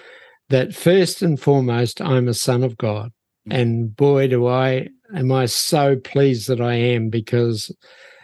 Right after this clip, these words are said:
Speaker 1: I was not going down the right track when, uh, God came and tapped me on the shoulder. And, and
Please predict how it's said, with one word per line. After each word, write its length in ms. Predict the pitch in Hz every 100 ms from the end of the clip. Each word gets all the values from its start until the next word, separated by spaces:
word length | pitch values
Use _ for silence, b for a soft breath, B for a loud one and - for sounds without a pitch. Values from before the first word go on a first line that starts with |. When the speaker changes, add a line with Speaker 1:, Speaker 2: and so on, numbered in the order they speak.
| B _
Speaker 1:
I 240 | 135 139 139
was 300 | 139 139 131
not 240 | 151 202
going 300 | 156 147 135
down 340 | 139 123 131
the 100 | 127
right 280 | 123 127 135
track 540 | - 135 117 107 - - _ b b b b b b
when, 480 | 131 127 123 123 120
uh, 200 | 120 120
God 360 | 120 127 123
came 280 | - 120 123
and 280 | 117 107 113
tapped 260 | - 139 165
me 140 | 127
on 160 | 120 113
the 80 |
shoulder. 500 | 110 127 120 107 110 135
And, 560 | 135 117 117 117 107 - b b b b b b _ _
and 460 | - 135 131 123 -